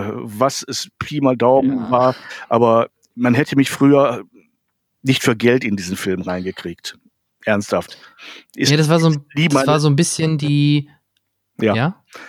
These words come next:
Speaker 1: Nee, also ich, keine, keine Lust, sowas zu gucken, ist untertrieben. Es gab sogar eine gewisse Abneigung von meiner Seite zu der Zeit. Also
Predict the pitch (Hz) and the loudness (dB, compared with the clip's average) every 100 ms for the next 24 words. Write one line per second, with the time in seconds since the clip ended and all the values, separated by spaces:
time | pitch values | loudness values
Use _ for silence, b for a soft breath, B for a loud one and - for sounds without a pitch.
0 | B 156 214 135 139 143 135 131 - - | B 4 4 4 2 2 0 -4 -8 -14
1 | B B _ _ _ _ _ _ - - | B B _ _ _ _ _ _ -10 -2
2 | 156 180 202 196 107 110 _ _ _ - | 2 4 4 2 -2 -20 _ _ _ -2
3 | 165 180 180 165 160 151 180 190 - - | 0 2 4 4 4 2 2 2 0 0
4 | 165 - 156 - 190 196 165 170 156 - | 0 0 0 0 0 -2 -2 0 0 0
5 | 180 185 190 B B B 117 - 147 - | -2 0 0 B B B -10 -2 -2 0
6 | 143 139 135 131 139 - 113 - 95 92 | 2 2 2 0 -2 0 -2 -2 -2 -2
7 | 87 - - 90 87 90 92 90 - - | -8 -10 -10 -8 -6 -6 -6 -8 -10 -12
8 | 98 92 - 107 110 113 | -8 -6 0 0 2 2